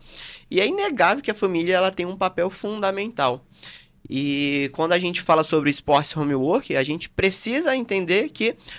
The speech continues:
os pais podem estar presentes, devem estar presentes. E quando,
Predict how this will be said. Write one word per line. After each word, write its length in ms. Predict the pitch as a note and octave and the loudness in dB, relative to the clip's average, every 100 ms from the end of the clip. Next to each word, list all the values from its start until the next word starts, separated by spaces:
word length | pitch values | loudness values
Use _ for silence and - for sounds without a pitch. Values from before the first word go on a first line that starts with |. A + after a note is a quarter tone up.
| - | -16
os 80 | - | -16
pais 380 | - F3 G3 - _ - | 0 2 2 -2 _ 0
podem 420 | G3+ B3 D#4 C#4+ | 2 2 0 -4
estar 500 | - - D#3+ F3 - | -4 -4 -2 -2 -2
presentes, 600 | - D#3 C#3 D3+ F3 - | -4 -2 -2 -6 -6 -10
devem 380 | D3 D3+ F3+ F3+ | -4 -2 -2 -6
estar 260 | F3 D3+ D3+ | -8 -10 -8
presentes. 460 | D3 B2 A#2+ A#2 - - - - | -6 -6 -8 -12 -14 -16 -16 -10
E 100 | - | -6
quando, 600 | D#3 F#3 G#3 A#3 B3+ - | -2 0 0 0 0 -2